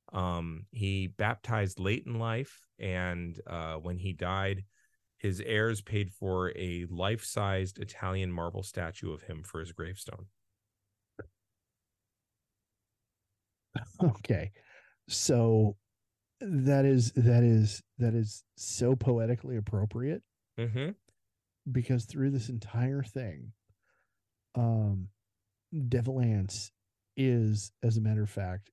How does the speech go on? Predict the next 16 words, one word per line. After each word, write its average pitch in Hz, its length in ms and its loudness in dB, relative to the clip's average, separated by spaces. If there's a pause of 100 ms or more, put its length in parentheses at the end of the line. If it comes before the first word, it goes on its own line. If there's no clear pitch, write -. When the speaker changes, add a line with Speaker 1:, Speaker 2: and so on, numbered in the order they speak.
Speaker 2:
an 120 120 2
eighteen 117 380 2
eighties 98 480 2
into, 95 540 -2 (280)
you 113 100 4
know, 80 140 2
eighteen 104 300 2
seventies 98 460 2
into 107 260 2
eighteen 101 240 -2
eighties, 87 440 -4 (760)
um, 101 540 6 (360)
uh, 85 460 6
re-, 104 400 2
reincarnation 117 1200 4 (680)
Speaker 1:
Mm-hmm. 95 300 -2